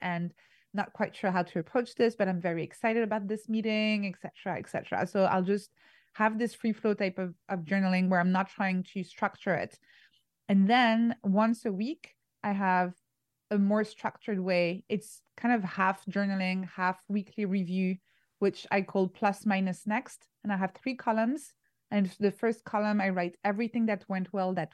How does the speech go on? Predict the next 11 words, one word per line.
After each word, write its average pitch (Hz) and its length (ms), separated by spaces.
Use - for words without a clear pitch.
week. 277 320
In 208 120
the 196 80
second 233 380
column, 220 440
everything 208 340
that 190 120
didn't 185 280
go 208 140
so 277 220
well. 277 320